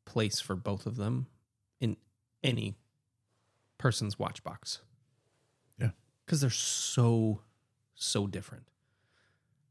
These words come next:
Speaker 1: I could do without the Fotina on the Murph.
Speaker 2: On the Murph, sure.
Speaker 1: But I love the Murph. The Murph is, to me, a much more refined, tending towards, like, what I'm imagining is, like, the early days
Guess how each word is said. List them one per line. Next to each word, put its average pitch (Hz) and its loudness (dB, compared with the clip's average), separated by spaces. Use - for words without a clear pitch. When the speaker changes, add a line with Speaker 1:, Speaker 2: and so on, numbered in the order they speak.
Speaker 1:
I 127 4
could 123 -2
do 151 8
without 143 6
the 117 2
Fotina 110 0
on 117 6
the 110 4
Murph. 98 0
Speaker 2:
On 107 0
the 95 0
Murph, 92 -2
sure. 92 -4
Speaker 1:
But 143 2
I 139 4
love 117 4
the 101 2
Murph. - -8
The 127 6
Murph 175 2
is, 117 2
to - -2
me, 101 0
a 98 -2
much 98 -4
more 110 2
refined, 92 -4
tending 120 4
towards, 104 0
like, 90 -2
what 110 2
I'm 104 2
imagining 95 0
is, 90 -2
like, 92 -4
the - -6
early 123 2
days 101 -2